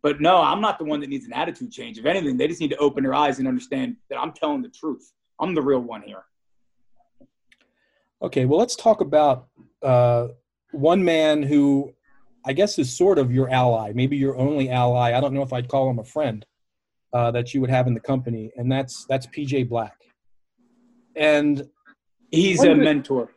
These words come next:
Speaker 1: He's, he's a mentor.
Speaker 2: He's a mentor. Okay.
Speaker 1: Period.
Speaker 2: That's it. Okay. No, there's no
Speaker 1: Period.
Speaker 2: friendship there.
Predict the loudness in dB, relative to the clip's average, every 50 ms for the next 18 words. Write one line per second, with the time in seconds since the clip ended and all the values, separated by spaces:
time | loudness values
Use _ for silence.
0 | _ -8 -6 -6 -6 -8 -10 -8 -6 -2 0 2 2 4 4 2 2 0 -4 -6
1 | -12 -12 -14 _ _ _ _ _ _ -10 -6 -2 0 2 2 2 0 0 -4 -6
2 | -8 -10 -16 -20 _ _ -12 -10 -10 -10 -10 -12 -14 _ _ _ -2 0 2 2
3 | 0 -2 -8 -12 _ _ _ _ _ _ _ _ _ _ -8 -6 -6 -6 -6 -10
4 | -12 -12 -12 -16 -14 -14 -14 -8 -4 -2 -2 0 0 0 0 2 0 -2 -2 -2
5 | -2 -2 -2 -2 -2 -6 -8 -8 -10 _ _ _ -14 -14 -14 -14 -16 -20